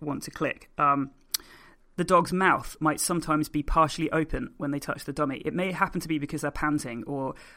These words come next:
I don't know, for some other reason, or maybe they're gonna have a little nibble on one end of it. You're gonna click that. So click any open mouth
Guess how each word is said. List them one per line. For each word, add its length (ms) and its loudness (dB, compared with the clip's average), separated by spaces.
I 100 2
don't 140 -4
know, 80 -4
for 80 -8
some 180 0
other 200 0
reason, 440 -4
or 80 -4
maybe 300 -2
they're 100 0
gonna 240 -2
have 140 0
a 20 0
little 160 0
nibble 240 0
on 80 -2
one 140 0
end 160 0
of 100 -8
it. 60 -8
You're 80 -4
gonna 120 0
click 280 -2
that. 260 -2
So 140 -4
click 260 -6
any 180 -2
open 300 -2
mouth 460 -2